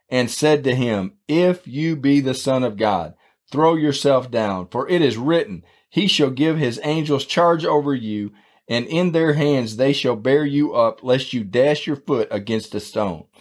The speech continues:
Jesus said to him, 'It is written again, you shall not tempt the Lord your God.' Again, the devil took him up on an exceeding high mountain and showed him all the kingdoms of the world and their glory.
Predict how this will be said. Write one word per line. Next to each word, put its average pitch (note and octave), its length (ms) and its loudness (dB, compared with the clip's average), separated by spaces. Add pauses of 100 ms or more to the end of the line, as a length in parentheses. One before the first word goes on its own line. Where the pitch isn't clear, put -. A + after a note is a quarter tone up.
(380)
Jesus C3+ 340 0
said D3 300 2
to A#2 80 -4
him, G#2 360 -2
'It D#3+ 220 0
is D3+ 220 2
written C#3+ 400 -2
again, A#2+ 520 -4 (360)
you C#3 160 -2
shall B2+ 260 0
not C3+ 420 2
tempt C#3+ 360 0
the A2+ 100 0
Lord B2+ 460 2
your A#2+ 160 -2
God.' F#2 460 -2 (360)
Again, A#2 580 0 (180)
the A#2 100 -4
devil B2+ 340 2
took F3 280 -2
him E3+ 180 2
up D3 320 2
on B2+ 160 0
an G#2+ 100 -2
exceeding E3 680 0 (140)
high D#3 300 2
mountain B2 580 -2
and A2 200 -4
showed C#3 280 2
him A2 280 -4
all E3 220 2
the D#3+ 100 -4
kingdoms B2+ 520 -2
of A#2 160 -4
the G#2+ 80 -4
world G2+ 420 -4 (280)
and C#3+ 300 0
their B2+ 160 0
glory. G#2 440 -4